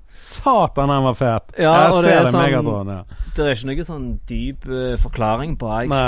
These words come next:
Speaker 2: hvorfor jeg gjorde det. Det var bare fett.
Speaker 1: Men den filmen så jeg faktisk n-, nå i julen.
Speaker 2: Ja, ok, ja.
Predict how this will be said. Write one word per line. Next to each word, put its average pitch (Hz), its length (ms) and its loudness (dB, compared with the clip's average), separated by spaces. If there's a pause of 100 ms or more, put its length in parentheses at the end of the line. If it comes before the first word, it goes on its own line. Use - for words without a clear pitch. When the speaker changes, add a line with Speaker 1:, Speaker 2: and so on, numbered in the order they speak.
Speaker 2:
hvorfor 120 260 -6
jeg 127 100 -4
gjorde 104 200 -6
det. 135 280 -6
Det 117 80 -12
var 120 120 -4
bare 113 140 -6
fett. - 500 -14 (140)
Speaker 1:
Men 156 100 -2
den 254 120 2
filmen 214 280 -2
så 208 200 -2
jeg 156 80 -2
faktisk 156 280 -6
n-, 139 240 -10
nå 143 160 -2
i 127 80 -2
julen. 117 380 -4 (240)
Speaker 2:
Ja, 107 220 -6
ok, 185 120 -12
ja. 107 300 -10